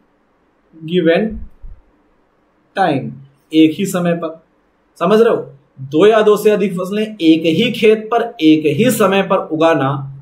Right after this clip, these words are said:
that is called intercropping and mixed cropping both, ठीक।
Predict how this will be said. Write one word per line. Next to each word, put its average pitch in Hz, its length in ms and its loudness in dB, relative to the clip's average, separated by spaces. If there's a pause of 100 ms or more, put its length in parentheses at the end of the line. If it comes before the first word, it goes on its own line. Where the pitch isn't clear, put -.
(120)
that 202 160 0
is 226 100 -2
called 180 300 -2
intercropping 156 560 0
and 214 140 4
mixed - 180 -4
cropping 160 320 0
both, - 200 -4 (440)
ठीक। 233 280 -6